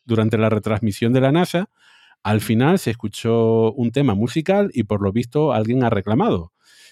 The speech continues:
Entonces, mm, a nosotros nos ha caído esa reclamación, eh, de forma indirecta,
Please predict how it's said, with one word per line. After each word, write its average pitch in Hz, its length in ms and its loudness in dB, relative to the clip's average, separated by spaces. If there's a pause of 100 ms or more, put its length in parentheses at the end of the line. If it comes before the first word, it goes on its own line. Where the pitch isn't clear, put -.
(180)
Entonces, 113 1200 0 (180)
mm, 101 340 -2
a 98 80 -2
nosotros 113 460 0
nos 131 140 2
ha 123 80 2
caído 123 260 0
esa 120 180 -2
reclamación, 113 840 0 (100)
eh, 101 440 -2
de 98 100 -4
forma 107 680 -2 (340)
indirecta, 113 600 0